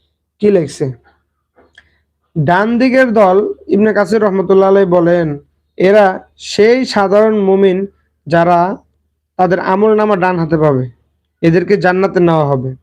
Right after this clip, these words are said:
আর বাম দিকের দল হলো এরা সেই কাফের ও পাপাচারী যারা আমলনামা বাম হাতে পাবে, এদের ঠিকানা হবে জাহান্নাম। এই যে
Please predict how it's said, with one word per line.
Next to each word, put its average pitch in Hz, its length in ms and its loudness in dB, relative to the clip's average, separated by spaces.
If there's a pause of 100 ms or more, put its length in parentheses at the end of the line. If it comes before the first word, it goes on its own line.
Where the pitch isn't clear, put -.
(380)
আর 156 160 -4
বাম 170 300 0
দিকের 208 260 0
দল 208 200 2
হলো 185 380 0 (320)
এরা 185 120 2 (100)
সেই 214 180 4 (120)
কাফের 180 420 0 (100)
ও - 20 0 (160)
পাপাচারী 190 520 0 (200)
যারা 170 160 2 (140)
আমলনামা 196 520 2
বাম 175 280 -2
হাতে 170 180 -2
পাবে, 147 280 -2 (420)
এদের 175 280 2
ঠিকানা 185 380 -2
হবে 185 180 2 (100)
জাহান্নাম। 151 420 0 (1000)
এই 196 200 6
যে 180 100 2